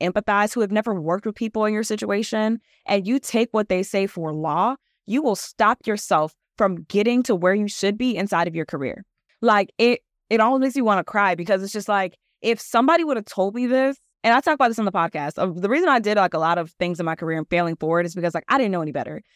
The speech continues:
I didn't have anybody talking down on me and telling me I couldn't do this or there was only one way to be successful as a model. And because I didn't have somebody telling me that, I tried, I experimented, I gave things a shot, I thought outside the box, I made money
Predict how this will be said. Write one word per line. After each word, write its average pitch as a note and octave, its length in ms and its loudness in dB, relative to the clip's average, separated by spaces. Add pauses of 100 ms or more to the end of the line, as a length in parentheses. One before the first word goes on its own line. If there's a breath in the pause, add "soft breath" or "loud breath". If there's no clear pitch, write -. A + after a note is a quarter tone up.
(100)
I C4 120 2
didn't C4+ 120 2
have A3+ 120 2
anybody G3+ 260 2
talking F3 320 -4
down D#3 180 0
on D3+ 60 0
me D3+ 100 -2
and D3+ 80 -2
telling D#3 160 -2
me D3+ 80 0
I D3 80 -2
couldn't E3 300 -2
do D#3 120 -2
this D#3 280 -2
or D3 40 -4
there E3 80 2
was D#3+ 200 -2
only F3+ 180 2
one D#3+ 220 0
way D#3+ 160 0
to - 100 -14
be D#3+ 80 -2
successful D#3 420 -4
as D3+ 120 -2
a D#3+ 40 -8
model. C3 380 -4 (320 loud breath)
And A3+ 100 2
because A#3 320 0
I D4+ 120 4
didn't G#3+ 240 -2
have G#3 160 0
somebody F#3+ 260 0
telling E3 240 -2
me G#3+ 120 -2
that, A#3+ 180 0 (100)
I D#4 140 2
tried, A3 680 0
I D4+ 140 2
experimented, A3+ 880 -4 (340)
I C#4+ 300 4
gave A#3+ 380 0
things C4 200 -2
a A3 80 -4
shot, C4 380 2
I D4 220 2
thought C#4 180 4
outside A#3+ 360 0
the G#3 80 -4
box, A3 420 0
I C4+ 100 2
made C#4+ 220 0
money A#3+ 360 0